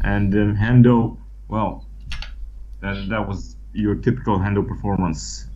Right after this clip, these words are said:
Uh, many people don't see him on the pitch at all when, when we're dominating the game, but he's, he's very, very important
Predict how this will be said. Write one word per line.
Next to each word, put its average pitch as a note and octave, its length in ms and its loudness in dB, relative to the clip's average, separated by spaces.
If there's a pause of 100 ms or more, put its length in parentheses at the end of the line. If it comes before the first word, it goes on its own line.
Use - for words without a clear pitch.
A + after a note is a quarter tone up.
(160)
Uh, F#2+ 440 0
many G2+ 260 2
people G#2 300 4
don't G2+ 420 0 (480)
see B2+ 320 8
him A2+ 140 6
on A2 100 2
the G#2 80 4
pitch A2 300 0
at G2 60 2
all G#2 380 2
when, F#2+ 240 0
when G2 160 4
we're G2 140 6
dominating F#2+ 480 4
the F2+ 200 4
game, F#2+ 240 4
but - 300 -2 (1000)
he's, G2 360 2
he's F#2 240 2
very, F#2 400 6
very E2+ 260 4
important D#2+ 500 -2